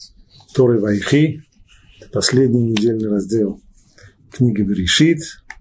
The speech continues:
Начало его описывает последние, последний период жизни нашего праотца Якова в Египте.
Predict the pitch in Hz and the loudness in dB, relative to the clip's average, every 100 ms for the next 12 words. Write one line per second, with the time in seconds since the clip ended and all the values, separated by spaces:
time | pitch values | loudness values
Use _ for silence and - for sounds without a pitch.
0 | _ - - _ _ _ _ - _ _ | _ -20 -20 _ _ _ _ -20 _ _
1 | - - 131 127 165 185 190 180 170 175 | -12 -4 0 2 4 4 4 2 2 0
2 | - - - - - - - - 151 139 | -4 -14 -14 -10 -10 -10 -18 0 2 4
3 | 131 123 117 - 135 117 117 110 104 - | 2 2 -2 0 0 0 0 -2 -6 -10
4 | _ - _ _ - _ - - - 139 | _ -20 _ _ -20 _ -10 -6 0 2
5 | 123 139 139 139 104 135 147 113 113 104 | 2 4 2 2 2 2 2 2 0 -4
6 | - - _ _ _ _ _ - 110 110 | -12 -20 _ _ _ _ _ -8 -4 -2
7 | 104 123 117 107 110 143 156 147 127 107 | 0 2 0 0 2 2 4 2 2 0
8 | 104 147 151 - 151 | 0 0 0 0 0